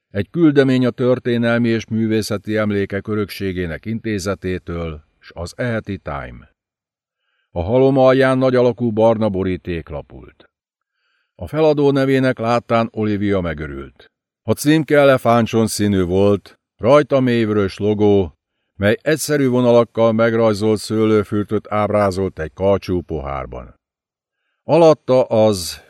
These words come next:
immár ismerős, stilizált betűk, Asconset szőlőskert és borászat, Asconset, Rhode Island. A címzést kézzel írták, Olivia már felismerte Natalie Sebring akkurátusan kanyarított betűit.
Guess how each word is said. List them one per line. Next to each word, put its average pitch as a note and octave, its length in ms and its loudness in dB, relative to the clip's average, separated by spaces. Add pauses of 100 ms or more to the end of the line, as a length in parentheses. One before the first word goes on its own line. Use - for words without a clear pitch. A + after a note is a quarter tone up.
(100)
immár F2 460 -4
ismerős, F2+ 840 -6 (160)
stilizált C#3 760 2
betűk, G#2+ 640 -2 (440)
Asconset D3 800 0
szőlőskert A#2+ 840 0
és E2+ 200 -8
borászat, A2+ 800 0 (340)
Asconset, B2 1080 0
Rhode G#2 340 0
Island. C2+ 560 -12 (1120)
A G2 80 -8
címzést C#3+ 600 0
kézzel G2 440 -2
írták, F#2 720 -4 (100)
Olivia C#3 500 0
már B2+ 260 0
felismerte A2+ 680 -2
Natalie A2 420 -2
Sebring G2 540 -4
akkurátusan G#2+ 880 -2
kanyarított F2+ 680 -6
betűit. C2 640 -18